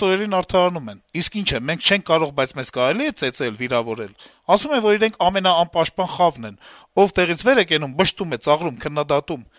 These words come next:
Պատմում են, որ ոստիկանություն հրավիրված քաղաքացիները չեն գալիս, ցուցմունք չեն տալիս, իրենց չեն աջակցում հանցագործություն բացահայտելիս։ Մի բան փաստ է, որ ինչ-որ սահման են հատել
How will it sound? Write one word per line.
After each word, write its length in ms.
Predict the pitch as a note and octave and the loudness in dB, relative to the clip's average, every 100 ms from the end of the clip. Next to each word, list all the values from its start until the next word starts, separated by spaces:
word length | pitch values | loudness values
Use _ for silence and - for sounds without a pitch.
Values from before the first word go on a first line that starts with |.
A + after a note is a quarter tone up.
| _ _ | _ _
Պատմում 380 | C3 - F#3+ A3+ | -2 -2 -2 -2
են, 80 | C3+ | -2
որ 140 | C3+ B2+ | -6 -6
ոստիկանություն 800 | C3+ - C#3 C3 C#3 - F3+ D3 | -6 -6 -2 -2 -2 -6 -6 -4
հրավիրված 460 | C#3+ D3 C#3+ C3 - | -2 -2 -4 -6 -4
քաղաքացիները 760 | B2+ B2+ - B2 C#3 C#3+ B2+ | -2 -2 -4 -10 -10 -10 -8
չեն 240 | - D#3+ E3+ | -4 -4 -4
գալիս, 280 | B2 A2 - | -8 -10 -14
ցուցմունք 320 | B2 - C3 | -14 -14 -14
չեն 240 | - D#3 F3 | -10 -10 -8
տալիս, 260 | C#3 A2+ - C#3 | -10 -8 -8 -8
իրենց 140 | D3 | -6
չեն 240 | - D#3 E3 | -6 -4 -4
աջակցում 460 | D#3 C#3+ - C3 | -4 -6 -10 -8
հանցագործություն 680 | B2+ C3+ C3 A#2+ - G#2 A#2 A2 | -8 -8 -10 -10 -12 -16 -14 -14
բացահայտելիս։ 680 | G#2 A#2+ A2 - G#2 G2+ - _ _ - _ - | -14 -16 -16 -18 -20 -20 -20 _ _ -20 _ -8
Մի 80 | A#2+ | 2
բան 160 | D3 D3 B2 | 2 2 -4
փաստ 320 | A2 - - | -4 -6 -12
է, 40 | - _ | -20 _
որ 140 | B2+ D3+ | -4 -4
ինչ-որ 220 | D3+ D3+ | -2 -2
սահման 400 | - C#3 D3+ C3 | 0 0 0 -6
են 80 | G2+ | -8
հատել 380 | A2 - - - | -14 -14 -20 -20